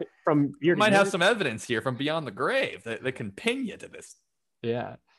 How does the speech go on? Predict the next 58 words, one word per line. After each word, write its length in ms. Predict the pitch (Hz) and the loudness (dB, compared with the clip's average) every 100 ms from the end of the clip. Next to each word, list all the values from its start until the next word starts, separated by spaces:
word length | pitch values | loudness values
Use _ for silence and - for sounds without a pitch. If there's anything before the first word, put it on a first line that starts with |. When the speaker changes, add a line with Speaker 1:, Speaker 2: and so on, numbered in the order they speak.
| _ | _
Speaker 1:
So 300 | - 139 127 | 0 4 4
he 180 | 123 175 | 2 4
got 140 | 185 | 4
in 80 | 185 | 4
touch 260 | 180 160 160 | 2 -2 -2
with 100 | 147 | -2
those 280 | 135 131 | 0 0
guys. 460 | 131 113 113 113 113 | 2 2 4 2 0
They, 200 | 113 113 | -2 -2
<laughs> 720 | 117 120 120 - _ _ _ | -4 -6 -8 -10 _ _ _
the 60 | - | -4
con-, 220 | 156 147 | 0 0
exact 320 | 131 127 156 156 | 0 2 2 2
conversation 560 | 147 127 120 110 110 | 0 0 -2 -4 -6
just 160 | 98 101 | -10 -8
happened. 380 | 87 92 95 92 _ - | -8 -6 -10 -10 _ -10
Speaker 2:
Mm. 140 | 104 104 | -6 -2
Speaker 1:
Um, 200 | 101 101 | 0 2
Speaker 2:
They 60 | |
go, 240 | 117 117 120 | 4 6 6
Speaker 1:
same 100 | 123 | 2
Speaker 2:
"No, 60 | |
we 120 | 123 139 | 2 2
don't 100 | 127 | 2
know 60 | |
what 120 | 107 | 2
you're 80 | 95 | 0
talking 140 | 82 - | -8 -12
about." 140 | - _ _ - | -20 _ _ -2
Speaker 1:
And 280 | 127 120 117 | 0 2 0
since 240 | - 135 | -2 -2
it's 140 | 131 - | -2 -2
old, 240 | 135 127 - _ | -2 -2 -4 _
old, 220 | 135 135 | -4 -2
nice 220 | 120 104 | -2 -2
furniture, 420 | - 220 170 117 113 | -2 -4 -2 -2 -2
it 120 | 120 | -2
just, 300 | 143 135 - - | -4 -6 -12 -18
it 80 | 123 | -14
traveled 560 | - 135 131 127 113 - | -2 0 2 0 -4 -4
from 180 | 120 | -4
place 280 | 110 123 117 | -4 -6 -8
to 100 | 113 | -10
place, 480 | - 143 127 - - - | -8 -6 -6 -8 -14 -12
uh, 140 | 117 117 | -10 -8
and 120 | 120 117 | -4 -2
they 40 | |
don't 200 | 117 113 | -2 -4
really 180 | 110 107 | -6 -4
know 160 | 107 107 | -4 -4
where 320 | 107 101 110 | -2 -2 -2
it 160 | 107 101 | -4 -2
originated. 500 | 101 110 98 95 87 - - | -4 -4 -8 -10 -12 -20 -20
Speaker 2:
So 160 | - 123 | -4 -2
when 180 | 117 | 0
they 200 | 135 180 156 | 2 2 2
got 280 | 113 92 | -2 -2
it 200 | 85 80 | -6 -12